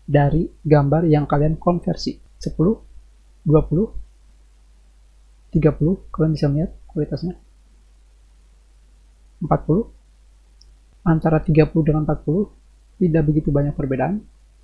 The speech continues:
Jika dilihat dari sini, kita pilih lima puluh, enam puluh, tujuh puluh, delapan puluh. Defaultnya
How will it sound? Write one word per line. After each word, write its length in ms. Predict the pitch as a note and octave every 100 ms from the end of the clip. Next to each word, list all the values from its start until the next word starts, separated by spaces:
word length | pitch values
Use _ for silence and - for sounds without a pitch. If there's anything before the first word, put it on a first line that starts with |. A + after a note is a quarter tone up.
| _ _ _ _ D#3
Jika 160 | D#3
dilihat 320 | C#3+ C#3+ D3+ -
dari 160 | D3
sini, 240 | D3 D3+ G#3 - - - _ _ _ _ _ _ - _ _ -
kita 240 | D#3+ E3+
pilih 400 | D#3+ D3+ D3+ G#3+ -
lima 240 | D3+ D3
puluh, 320 | - D#3+ A3 - - - - - - - - - - - - -
enam 160 | D3+ D3
puluh, 320 | D#3 D3 A3 - - - - - _ - _ F3
tujuh 240 | D3 D3
puluh, 240 | D#3 G#3 - - - _ _ _ - _ _
delapan 320 | D3 E3 E3 C#3+
puluh. 240 | B2+ A#2 - - _ _ _ _ _ _ _ - - - - _ _ _
Defaultnya 720 | D3+ D3 D3+ C#3+ - E3 G3+